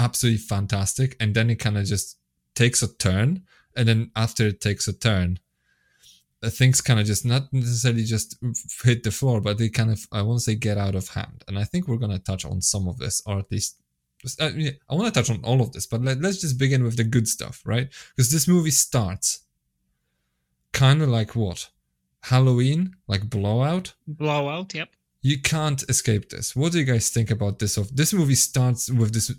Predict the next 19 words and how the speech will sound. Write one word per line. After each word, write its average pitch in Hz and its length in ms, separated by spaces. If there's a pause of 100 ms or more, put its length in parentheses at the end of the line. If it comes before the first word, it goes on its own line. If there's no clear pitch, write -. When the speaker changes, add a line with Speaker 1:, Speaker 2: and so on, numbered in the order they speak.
Speaker 1:
sort 113 220
of, - 120
like, 113 160
let's 110 200
just 110 160
say 104 100
for 107 140
those 107 200
who 107 120
haven't 127 320
seen 98 200
it, 104 80
if 110 120
you 127 60
haven't 131 260
seen 117 180
this, 104 160
just - 400
pause 123 460